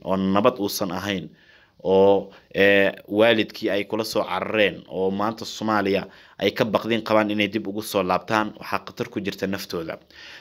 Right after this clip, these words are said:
Maxaa yeelay, dhulka aad ku sugan tahay waa dhul gaalo, ee, dad Islaam ma ahan, weliba laga yaabo qaar badan oo ka mid ah inaysan Islaamkaba jeclayn. Ee, problemkan oo jira, ee, muuqaalkan waxaa ugu talagalnay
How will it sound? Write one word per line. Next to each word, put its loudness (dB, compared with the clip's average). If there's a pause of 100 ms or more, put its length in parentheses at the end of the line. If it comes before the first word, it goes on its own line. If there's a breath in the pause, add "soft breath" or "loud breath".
(120 loud breath)
Maxaa 2
yeelay, 6
dhulka -2
aad -2
ku -18
sugan -6
tahay -6
waa -2
dhul 0
gaalo, 2 (560 soft breath)
ee, -6
dad -4
Islaam 0
ma 0
ahan, -6 (420 soft breath)
weliba 2
laga 2
yaabo 6
qaar 0
badan 0
oo -4
ka -8
mid -4
ah -6
inaysan -8
Islaamkaba -2
jeclayn. 0 (540 loud breath)
Ee, 6
problemkan 2
oo 2
jira, 0 (160)
ee, 2
muuqaalkan 0
waxaa -2
ugu -2
talagalnay 0